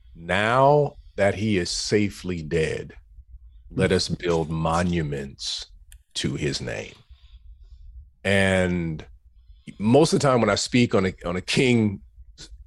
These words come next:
program, I always use that quote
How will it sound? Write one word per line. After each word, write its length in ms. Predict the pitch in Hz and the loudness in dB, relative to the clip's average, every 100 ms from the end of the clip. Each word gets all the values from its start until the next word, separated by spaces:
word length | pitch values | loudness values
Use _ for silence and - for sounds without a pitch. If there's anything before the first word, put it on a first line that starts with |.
| - | -20
program, 760 | - 151 147 120 101 85 80 82 - | -2 4 4 6 4 4 -2 -6 -4
I 140 | 85 - | -4 2
always 760 | 117 139 180 180 175 165 107 107 | 4 8 8 8 8 6 4 4
use 380 | 127 127 117 | 6 6 4
that 340 | 110 98 95 - | 2 2 2 -6
quote 560 | - 110 82 - - | -2 -2 -2 -6 -20